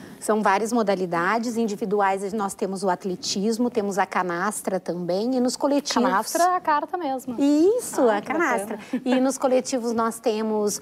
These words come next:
Speaker 1: futebol de campo, futebol sete, futsal, voleibol. E nós temos duas novidades esse ano, que é o basquete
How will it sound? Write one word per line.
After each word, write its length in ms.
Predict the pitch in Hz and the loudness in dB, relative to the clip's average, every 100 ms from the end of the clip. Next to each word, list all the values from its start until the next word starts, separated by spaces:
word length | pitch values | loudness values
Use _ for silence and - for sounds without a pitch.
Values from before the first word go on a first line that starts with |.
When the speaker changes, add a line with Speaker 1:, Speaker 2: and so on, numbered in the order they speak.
| - | -8
Speaker 1:
futebol 880 | - 339 - 226 202 202 208 202 196 | 0 0 2 2 4 4 4 2 0
de 100 | 175 | -4
campo, 560 | - 233 240 233 233 220 | -2 2 2 2 -2 -4
futebol 640 | - 190 202 190 185 185 | -4 -6 -2 0 2 0
sete, 640 | - 254 214 214 - 220 | -4 0 2 0 -4 -6
futsal, 880 | - - 240 - - 208 185 196 202 | -6 -4 -4 -4 -4 0 2 2 -2
voleibol. 920 | 185 180 240 226 190 165 175 196 247 - - - | -2 0 0 0 -2 0 4 4 2 -2 -16 -14
E 60 | - | -2
nós 140 | 254 | -2
temos 240 | 254 254 220 | 0 -2 0
duas 260 | 254 285 | 0 0
novidades 580 | 277 277 247 208 190 196 | 0 -2 2 2 0 -2
esse 280 | 214 - 240 | -4 -2 -2
ano, 360 | 202 202 226 240 | 0 0 -2 -4
que 280 | - 254 | -4 0
é 260 | 220 208 214 | 2 2 4
o 260 | 220 214 214 | 2 2 -2
basquete 1040 | 202 190 190 - 214 196 226 - 311 302 | -2 -2 -2 -2 -2 0 -2 0 -2 -2